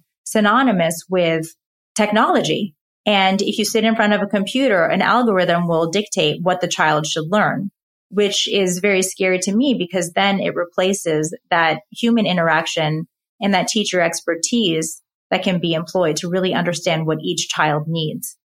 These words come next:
And that does touch on that corporate influence that you had mentioned earlier in your question regarding whose interests are being met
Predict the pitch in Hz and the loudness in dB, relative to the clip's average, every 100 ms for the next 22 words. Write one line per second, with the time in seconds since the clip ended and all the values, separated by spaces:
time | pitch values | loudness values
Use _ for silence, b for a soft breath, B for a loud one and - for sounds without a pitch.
0 | _ _ - 208 208 220 214 240 226 226 | _ _ 2 2 4 2 2 2 2 2
1 | 214 190 185 170 - 185 185 175 180 185 | 2 2 2 0 0 0 0 -2 -4 -2
2 | 170 160 165 170 180 175 165 160 165 160 | -2 -2 -2 -2 -2 -2 -2 -4 -4 -4
3 | 156 180 175 160 160 160 165 165 170 - | -2 0 0 0 0 0 0 0 0 0
4 | 156 156 175 - _ _ _ _ - 190 | -2 0 -4 -8 _ _ _ _ -4 0
5 | 180 175 165 160 240 - _ 202 240 254 | 2 2 0 -2 -6 -10 _ -4 0 2
6 | 220 214 226 208 180 175 175 170 170 170 | 0 0 0 -2 -4 -2 -2 0 2 0
7 | - | 0